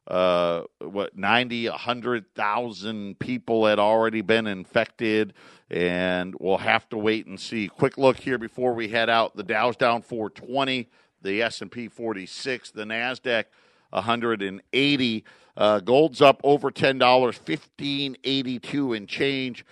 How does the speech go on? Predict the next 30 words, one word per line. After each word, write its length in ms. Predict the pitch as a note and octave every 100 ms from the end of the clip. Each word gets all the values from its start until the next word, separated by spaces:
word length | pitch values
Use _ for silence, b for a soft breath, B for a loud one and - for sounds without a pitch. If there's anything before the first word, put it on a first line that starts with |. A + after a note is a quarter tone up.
| b b
Uh, 260 | - A2 A2+
silver 500 | - - F3+ F3 F3
is 220 | - C3
higher 500 | - D#3 D#3 D#3 C#3 G#2+
as 260 | B2+ A#2+
well. 180 | B2+ C3+
Silver 400 | A#2 E3+ F3+ D3 b b b _
got, 240 | D3 D3
uh, 420 | G#2+ F2 C3 A#2+
right 400 | A#2 C3 F#3+ F3
below 480 | C3+ C3+ D3+ D#3 C#3 -
eighteen 520 | D3 D#3 - D#3 C#3
and 160 | C3
a 80 | A#2+
quarter. 400 | G#2 B2+ C3 G#2+ - B
That's 240 | B2+ D#3 F3+
an 80 |
important 500 | C#3 C3 C3+ C#3 -
level 240 | B2 A2+ G#2+
for 180 | - G2+
silver, 440 | - B2 G2 F2
too. 240 | - G#2
So, 320 | D#2+ G#2 F#2 - B B
uh, 160 | F#2+ F#2
silver, 400 | - E3 E3+ D3+
if 80 | G#2+
silver 320 | E3+ F#3 F#3
can 180 | C#3+ C#3
close 360 | A#2 D#3+ D3
above 260 | C3 C3+